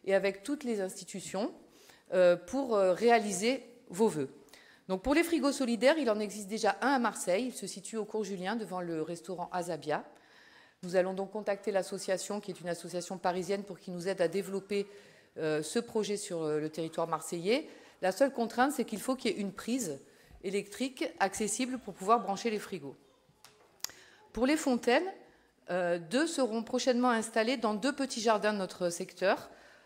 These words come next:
au jardin de Valbel et au jardin de Corinthe, et nous étudierons la possibilité d'en installer davantage. Votre demande est quand même très ambitieuse. Une fontaine tous les kilomètres, je suis pas sûre qu'on y arrive au premier mandat. Enfin, pour la végétalisation,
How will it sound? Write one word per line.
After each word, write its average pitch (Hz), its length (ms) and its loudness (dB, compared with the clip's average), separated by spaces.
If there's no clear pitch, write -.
au 202 80 -2
jardin 220 280 6
de 226 60 0
Valbel 202 560 4
et 170 60 -2
au 175 40 0
jardin 180 320 0
de 175 80 -4
Corinthe, 175 600 -4
et 214 100 2
nous 233 180 2
étudierons 202 440 -2
la 233 100 4
possibilité 214 840 -4
d'en 185 120 0
installer 196 420 2
davantage. 185 680 2
Votre 202 200 2
demande 285 280 4
est 277 60 4
quand 254 100 6
même 262 160 6
très 285 260 2
ambitieuse. 233 640 0
Une 226 100 -2
fontaine 247 380 2
tous 240 100 -6
les 214 120 0
kilomètres, 202 560 -2
je - 80 -6
suis 233 100 -4
pas 240 140 6
sûre 269 180 0
qu'on 247 120 0
y 240 60 4
arrive 226 220 4
au 220 60 0
premier 208 260 -2
mandat. 160 360 0
Enfin, 285 300 6
pour 302 120 4
la 247 100 10
végétalisation, 247 1000 4